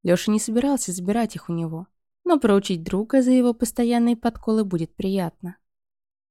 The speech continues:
"Если бы был хоть один шанс, что ты выиграешь, я бы отказался, но... Согласен", сказал друг, протягивая руку. "И что ты хочешь от меня?" спросил Алексей.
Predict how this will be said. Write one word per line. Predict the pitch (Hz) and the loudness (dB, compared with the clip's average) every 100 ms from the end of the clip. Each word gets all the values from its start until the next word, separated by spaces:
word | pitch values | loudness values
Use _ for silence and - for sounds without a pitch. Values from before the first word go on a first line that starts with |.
| _ | _
"Если | - 180 - | -4 -4 -2
бы | 202 214 | -2 0
был | 214 214 | 0 -2
хоть | 220 233 | -2 -2
один | 233 254 | -2 -2
шанс, | - 247 208 175 | -2 -2 -2 -2
что | - | -8
ты | 175 175 | -4 -4
выиграешь, | 160 190 240 180 160 - | -2 -4 -2 -4 -4 -2
я | 175 | -4
бы | 170 | -2
отказался, | 180 - 220 226 254 190 - | -4 -2 -6 -2 -2 -2 -4
но... | 165 190 254 320 _ _ _ _ | -4 -2 -4 -6 _ _ _ _
Согласен", | - 320 214 175 - - _ _ _ _ _ | -8 -2 -2 -2 -8 -16 _ _ _ _ _
сказал | - 180 190 | -2 2 4
друг, | 170 185 | 2 -4
протягивая | - 226 214 190 196 208 | -2 -2 0 0 0 0
руку. | 196 - 175 180 _ _ _ _ _ _ _ | -2 -6 -12 -12 _ _ _ _ _ _ _
"И | 226 | -14
что | - 285 | -4 0
ты | 220 | 2
хочешь | 190 180 - | 0 -2 -8
от | 175 | -6
меня?" | 170 165 165 202 _ | -4 -4 -4 -8 _
спросил | - 240 220 226 | -10 -4 0 0
Алексей. | 214 208 - - 190 | 0 -2 -4 -6 -6